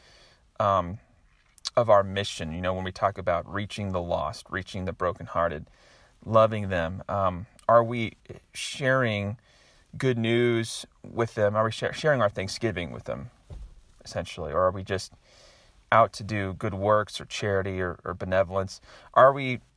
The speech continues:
detaching Thanksgiving from our benevolence? So these are things that have been on my mind lately, so, uh, we'll just jump right in. Um, so it's really, it, it's easy to love this time of year.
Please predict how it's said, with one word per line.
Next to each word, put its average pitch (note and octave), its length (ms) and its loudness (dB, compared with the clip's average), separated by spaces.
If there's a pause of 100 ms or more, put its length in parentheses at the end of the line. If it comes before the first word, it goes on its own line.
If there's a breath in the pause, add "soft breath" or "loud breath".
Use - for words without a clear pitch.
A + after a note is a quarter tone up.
(340)
detaching C3 540 0
Thanksgiving D#2 440 -6
from F2+ 180 -10
our F2+ 80 0 (160)
benevolence? E2 500 -6
So G#2 260 0 (840 soft breath)
these D#3 140 0
are D3 120 8
things A#2+ 280 -2
that A#2 120 4
have G#2+ 120 4
been A2+ 80 -2
on A2 100 2
my G2+ 120 4
mind G2 380 2
lately, F#2 280 -2
so, G2 380 0
uh, F#2 180 4 (360)
we'll A#2+ 120 -8
just G#2+ 240 -8 (960 loud breath)
jump A#2 260 4
right G#2 220 6
in. A#2+ 260 2 (420 loud breath)
Um, G#2 420 -6 (640 loud breath)
so G3 120 8
it's G3+ 120 4
really, C4 340 -2
it, F3+ 140 -2
it's G#3 120 -2
easy C4 160 -2
to F3+ 100 2
love B2+ 280 8
this A2+ 140 -4
time G#2+ 280 0
of F2+ 100 -6
year. F2+ 360 -6